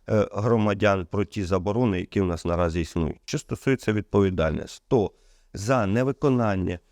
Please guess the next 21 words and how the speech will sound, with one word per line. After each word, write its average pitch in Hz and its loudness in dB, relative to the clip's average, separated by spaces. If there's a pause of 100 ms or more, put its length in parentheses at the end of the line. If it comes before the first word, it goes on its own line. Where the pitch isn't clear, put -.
(180)
е, 104 0
встановлених 95 0
вимог 90 0
наразі 117 2 (220)
не 135 4
передбачена 117 0
адміністративна 101 0 (240)
відповідальність 95 0
голів 98 0
громад. 92 0
Тобто - -2
вживати 95 2
заходи 90 0
адміністративного 90 0
впливу, 165 0 (300)
ну, 113 2
наразі 101 0
немає 90 2
визначеної 82 -2
такої 78 -8
норми. - -12